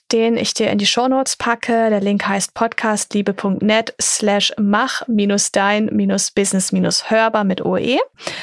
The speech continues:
Klick da gern mal rauf, dort erfährst du, wie gesagt, mehr zu meinem Buch, kannst es dort dir dann auch kaufen und lesen. Und jetzt darfst du einfach mal in Ruhe zuhören und ja, dann bin ich auch gespannt,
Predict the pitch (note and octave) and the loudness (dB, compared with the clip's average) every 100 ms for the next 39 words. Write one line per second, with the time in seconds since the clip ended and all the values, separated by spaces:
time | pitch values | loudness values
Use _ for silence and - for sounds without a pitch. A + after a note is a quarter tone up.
0 | - - _ - - D#4 C4 A3+ G#3+ G3+ | -16 -20 _ -10 -4 0 0 2 2 2
1 | G3+ D4 F4 A#3+ - A3+ G#3+ A3 A3 - | 2 0 0 -2 -2 -2 -2 0 -2 -2
2 | - G#3+ G#3 G#3 G3 G3 F#3+ - A#3 B3+ | -2 0 0 0 -2 -2 -2 0 0 0
3 | - G#3 G3+ G3 A#3+ C4 - G#3+ G#3+ - | -2 0 0 0 0 -2 -2 -2 -2 -4
4 | - G3+ G3 F#3+ - - - A3 G#3 G3+ | -4 -4 -2 -4 -6 -6 -2 -2 -2 -4
5 | G3 - G3+ C#4 C5 - - - - - | -2 -2 -2 -2 -4 -8 -18 -16 -16 -18
6 | - _ B3+ B3 B3+ - - - _ - | -20 _ -2 0 0 -2 -6 -10 _ -20
7 | - _ - A#3+ D#4 - A#3+ A3+ - G3+ | -20 _ -6 -4 -2 -2 -2 -2 0 0
8 | A3 G#3 G#3+ G3+ G3 G3 F#3+ - C4 C4+ | -2 0 0 0 0 -2 -2 -2 0 2
9 | A#3+ B3+ C4+ _ - - _ - G#3+ G3+ | 2 0 -2 _ -20 -20 _ -6 -2 0
10 | G#2 - - - - A2+ - - - - | 0 -2 -6 -12 -10 -8 -10 -16 -18 -20
11 | - - G3 G#3+ A#3 - - - G3+ G#3+ | -18 -6 0 0 -2 -10 -16 0 2 2
12 | - F#3+ - - D#3 F3+ - | 0 -2 -2 0 0 0 -2